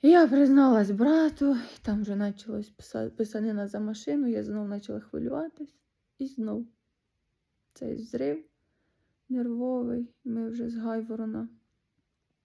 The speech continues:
поїхали в Саврань на швидку, там знов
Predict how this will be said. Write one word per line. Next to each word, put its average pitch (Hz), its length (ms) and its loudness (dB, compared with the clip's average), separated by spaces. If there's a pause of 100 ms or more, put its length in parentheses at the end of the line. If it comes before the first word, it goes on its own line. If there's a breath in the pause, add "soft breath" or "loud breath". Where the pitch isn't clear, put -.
(920 soft breath)
поїхали 233 640 -6
в 240 80 -12
Саврань 226 420 -8
на 226 100 -10
швидку, 320 600 -8
там 220 300 -10
знов 226 340 -10